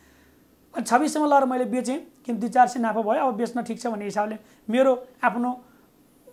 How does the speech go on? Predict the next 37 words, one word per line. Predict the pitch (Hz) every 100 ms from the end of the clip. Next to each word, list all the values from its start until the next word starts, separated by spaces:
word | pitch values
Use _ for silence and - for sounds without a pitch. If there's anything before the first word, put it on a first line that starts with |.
| - - 214
मूल्याङ्कन, | 214 262 277 254 277
मेरो | 247 254
आफ्नो | 220 208 240
विवेकले | 185 254 277 277 254
जे | 208 233
जान्यो | 233 226 311 277
त्यो | - 233
काम | 226 220
गरेँ। | 214 208 208 _ _ _ _ _ _ _ _ _ _ _ _
त्यति | - 415
बेला | 427 427
जब | 381 330
मैले | 349 339 330
बाइस, | 233 269 311 - - 269
एक्काइस | 320 311
बाइस | 277 277
सयमा | 277 269 - - - _
चिलिमे | - 262 262
मैले | 240 240
उठाएको | 233 202 220 214
थिएँ, | 240 277 285 _ _ - _ _ _
त्यति | 302 311
बेला | 349 330
बजारमा | 247 285 302 302 277
हल्ला, | 226 262 233 240
एकजना | 254 294 294
चिलिमे | 285 302 302 294
बा | 269
भन्ने | 240 196
हुनुहुन्थ्यो, | 208 196 190 247
मैले | 220 214
काम | 214 208
गर्ने | 202 202 196 _ _ _ _
चाहिँ | - 220
एक-, | 190
एउटा | 226 208
ब्रोकरमा, | 185 202 196 202